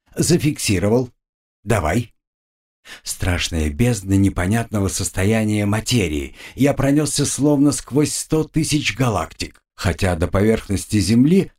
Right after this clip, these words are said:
рукой подать. Подошвы уперлись в сухую, прогретую солнцем землю, но сердце трусливо колотится, переживая ужас переноса. Что-то не совсем мы с Кларой доотладили.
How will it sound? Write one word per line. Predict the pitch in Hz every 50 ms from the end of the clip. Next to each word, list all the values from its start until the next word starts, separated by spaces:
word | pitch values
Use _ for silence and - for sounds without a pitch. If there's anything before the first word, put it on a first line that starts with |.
| _ -
рукой | - 170 180 175 - - 113 90 78
подать. | - - 82 73 67 69 71 - - - _ _ _ _ - - - - -
Подошвы | - 87 78 104 110 95 - - 95 95 -
уперлись | - 110 90 - - 143 160 156 147 147 151 139 - - - -
в | -
сухую, | - - 127 113 - - 151 175 175 160 -
прогретую | - 135 131 110 101 117 123 120 - 120 113 107
солнцем | - - 123 120 120 110 - 123 113 107
землю, | 90 95 104 80 67 65 67 64 - _ _ _ _ _ _ -
но | 82 80 76
сердце | - - 95 87 85 - - - 98
трусливо | 78 - - 95 87 - - 90 90 82 90 87
колотится, | - 113 113 117 135 117 - 73 71 - - - - - _ _ - - -
переживая | - 92 80 80 78 71 67 67 64 71 78 82 85 80 - -
ужас | - 107 101 - 80 80 -
переноса. | - - 104 95 117 127 131 - - - - - - _ _ _ _ _ _ _ _ _ - - - - -
Что-то | - - - 147 156 151 151
не | 143 143 143
совсем | 123 - 143 127 - - - 147 151 151
мы | 143 131 127
с | 120 -
Кларой | - - 113 131 131 120 120 123 117 104
доотладили. | - 117 127 113 110 110 - 113 104 80 71 73 69 73 67 60 - _